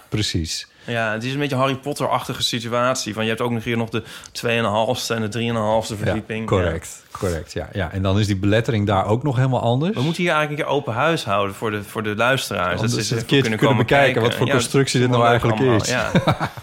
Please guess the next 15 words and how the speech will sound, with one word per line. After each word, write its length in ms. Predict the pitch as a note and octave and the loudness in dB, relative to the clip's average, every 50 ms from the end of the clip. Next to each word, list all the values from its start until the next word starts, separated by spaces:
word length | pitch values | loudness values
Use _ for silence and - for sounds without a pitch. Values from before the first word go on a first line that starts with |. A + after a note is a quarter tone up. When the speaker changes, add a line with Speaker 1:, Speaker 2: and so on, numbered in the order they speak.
| - | -14
Speaker 2:
ja. 140 | - - - | -14 -16 -16
Speaker 1:
<laughs> 100 | - - - - - - - G#3+ F3+ D#3 C#3+ - - - | -18 -20 -20 -20 -16 -14 -14 -12 -10 -10 -10 -12 -12 -10
Ja. 300 | - A#2+ A#2+ A#2 A#2+ A#2+ - - | -8 -6 -6 -6 -6 -8 -10 -10
Speaker 2:
En 60 | - - | -8 -4
toen 120 | C#3+ C#3+ | -2 0
hebben 200 | D3 D3+ C#3+ C3 | 0 0 0 -2
ze 100 | C3+ C#3 | -4 -4
wel 460 | C3+ C3 C3 B2+ C3+ C3 B2+ B2 B2 - - | 0 2 2 4 4 2 0 -2 -6 -10 -10
me-, 600 | - C3 B2+ B2 A#2+ A2+ A#2 A2 G#2+ G#2+ A#2+ A2+ | -8 -6 -4 -4 -4 -2 -2 -2 -2 -2 -6 -6
dus 220 | A2+ - A#2 - - | -4 -4 -4 -4 -4
nog 160 | B2+ A#2 - | -4 -4 -4
dat 140 | - A2+ G#2 | -4 -2 0
laatste 320 | G#2+ G#2+ G#2+ G#2 - - | 0 0 0 0 -2 -6
dingetje 400 | G#2+ A2 G#2+ G#2 G2+ G2+ G#2 G2+ | -6 -4 -4 -4 -4 -6 -6 -8
gedaan. 460 | F#2+ G2 F#2 F2+ F2+ F2 F2 F2+ F2+ | -8 -6 -4 -4 -4 -4 -6 -8 -10